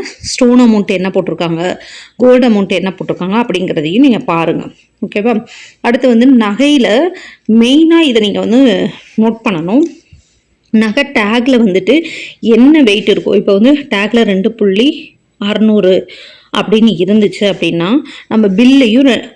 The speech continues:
அதாவது நமக்கு ஒரு இது போடுவாங்க பார்த்தீங்களா, வெயிட் மிஷின்ல, அதுலேயும் ரெண்டு புள்ளி அறுநூறு இருக்கணும்.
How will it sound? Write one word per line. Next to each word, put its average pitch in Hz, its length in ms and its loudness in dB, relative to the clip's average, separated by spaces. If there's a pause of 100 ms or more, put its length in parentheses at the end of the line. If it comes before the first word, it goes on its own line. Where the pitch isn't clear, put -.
(120)
அதாவது 208 380 2
நமக்கு 214 320 0
ஒரு 175 280 2
இது 185 200 0
போடுவாங்க 196 440 -2
பார்த்தீங்களா, 185 480 -4 (180)
வெயிட் 220 260 0
மிஷின்ல, 190 640 -2 (340)
அதுலேயும் 226 380 2
ரெண்டு 202 260 0
புள்ளி 202 220 0
அறுநூறு 185 520 -2
இருக்கணும். - 300 -6